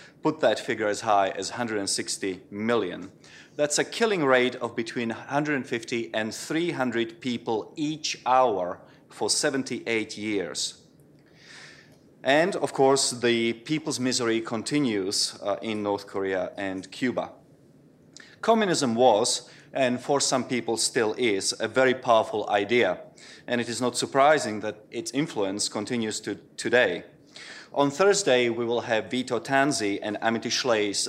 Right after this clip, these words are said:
uh, discussing the influence of communism on the size and scope of the state. And in late November, uh, we will be hosting Fleming Rose and Christina Hoff Summers, who will talk about communist influence on political correctness,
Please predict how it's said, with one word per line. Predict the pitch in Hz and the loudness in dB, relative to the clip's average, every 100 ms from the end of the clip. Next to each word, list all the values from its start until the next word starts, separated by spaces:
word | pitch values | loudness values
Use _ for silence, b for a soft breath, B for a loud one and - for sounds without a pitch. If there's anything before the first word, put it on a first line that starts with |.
| - | -4
uh, | |
discussing | 101 110 - - 135 - 127 117 | -6 -2 -2 2 2 2 -2 -4
the | 104 113 | -4 -2
influence | 135 139 117 | -2 -2 -4
of | 107 - | -4 -2
communism | 117 104 101 - 107 | -2 -2 -6 -8 -8
on | 104 | -6
the | 104 | -4
size | - 123 120 117 - | 0 4 6 4 0
and | 107 101 | -6 -4
scope | - - 123 107 - - | -4 2 2 2 -4 -6
of | 104 101 - - B | -2 -2 -4 -20 B
the | - 101 | -8 -4
state. | - - 156 131 92 90 - B B B | -2 -2 0 0 -2 -8 -14 B B B
And | - 113 113 110 | -2 0 0 -2
in | 113 | -6
late | 110 117 131 127 | 0 2 2 0
November, | 113 139 139 110 110 B B B - | 0 2 2 0 -2 B B B -8
uh, | 107 | -4
we | 107 120 | -2 0
will | 113 113 | 2 0
be | 113 | 0
hosting | 135 131 - 117 | 0 0 -2 -6
Fleming | 104 117 107 107 | -2 -2 0 2
Rose | 120 135 151 156 - | 4 6 4 0 -4
and | 107 104 104 101 | -2 -2 -2 -8
Christina | - 117 - 120 104 | -8 -8 -4 -4 -4
Hoff | 110 | -4
Summers, | - - 156 107 113 - - b | 0 2 2 2 -2 -6 -14 b
who | - 127 | -6 -2
will | 117 | -2
talk | 113 139 127 | -2 0 0
about | 123 113 107 - | 2 2 2 0
communist | 147 135 120 113 | 0 0 -2 -6
influence | 120 113 123 110 110 - | -6 -8 -6 -6 -6 -6
on | 107 107 110 | -4 -6 -4
political | 117 110 110 104 | -4 -4 -6 -8
correctness, | 107 123 143 143 127 | -2 0 0 -2 -4